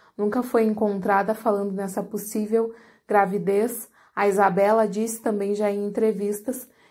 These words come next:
que não suspeitava de uma gravidez e que em nenhum momento teria comentado isso com a mãe, e nem a mãe teria comentado isso com ela, de que pretendia inventar essa história para o Paulo Cupertino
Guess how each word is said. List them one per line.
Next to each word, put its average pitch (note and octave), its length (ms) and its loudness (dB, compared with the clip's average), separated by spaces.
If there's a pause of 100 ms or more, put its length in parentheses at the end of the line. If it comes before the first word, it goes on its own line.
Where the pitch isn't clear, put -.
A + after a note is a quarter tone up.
que - 140 -4
não G#3 560 2
suspeitava G#3+ 840 0
de F3+ 80 -6
uma F#3+ 180 -2
gravidez F#3+ 640 0 (240)
e G#3 80 -6
que - 140 0
em G3+ 40 4
nenhum G3+ 200 2
momento A3 400 2
teria G#3+ 240 4
comentado G#3 720 0
isso G3+ 180 -6
com - 80 -2
a G#3+ 80 2
mãe, G#3 420 0 (320)
e A3 120 2
nem G#3+ 200 6
a C#4+ 120 4
mãe A#3 280 4
teria A#3 240 2
comentado A3+ 720 2
isso G#3+ 220 -4
com G#3+ 220 -2
ela, G3+ 280 -2 (300)
de - 120 -20
que - 60 -20
pretendia G#3 560 2
inventar G#3 520 2
essa A3 260 -2
história G#3 460 -2
para G3+ 260 0
o G3+ 40 -6
Paulo G3+ 260 0
Cupertino G#3+ 960 -4